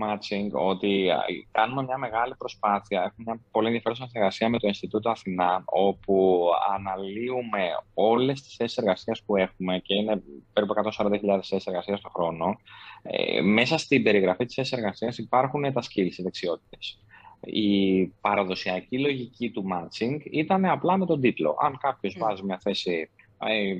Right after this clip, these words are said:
Speaker 1: υπάλληλος γραφείου και αναζητά ο υποψήφιος μια θέση υπάλληλου γραφείου, θα του ματσάρει με λεκτικά κριτήρια. Μέσα όμως στην, ε, αγγελία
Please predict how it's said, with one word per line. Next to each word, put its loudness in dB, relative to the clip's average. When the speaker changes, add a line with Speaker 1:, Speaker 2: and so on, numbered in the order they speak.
Speaker 1:
υπάλληλος 0
γραφείου -2
και -2
αναζητά 0
ο -2
υποψήφιος -4
μια -6
θέση -4
υπάλληλου -4
γραφείου, 0
θα -2
του -12
ματσάρει 0
με 2
λεκτικά 0
κριτήρια. -6
Μέσα 2
όμως 0
στην, -4
ε, -2
αγγελία 4